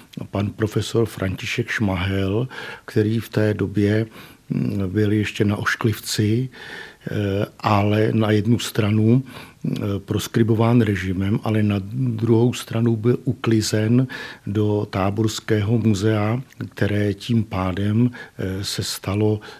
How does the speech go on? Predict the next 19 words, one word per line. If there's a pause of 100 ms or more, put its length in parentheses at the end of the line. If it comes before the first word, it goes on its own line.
(120)
eh,
špičkovým (220)
historickým
pracovištěm
v
naší
zemi. (720)
Takže
ten
mi,
eh,
ten
tu
moji
diplomku
tak
trošku
přikryl.
A